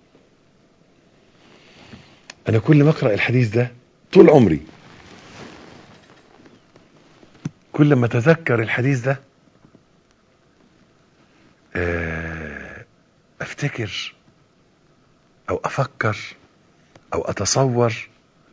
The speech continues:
أو أتخيل شجرة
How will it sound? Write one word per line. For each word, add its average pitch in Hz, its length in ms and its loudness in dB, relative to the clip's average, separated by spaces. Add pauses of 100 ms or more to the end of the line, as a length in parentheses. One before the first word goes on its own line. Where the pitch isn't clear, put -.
(440)
أو 101 100 4
أتخيل 131 800 -2 (2750)
شجرة 156 600 2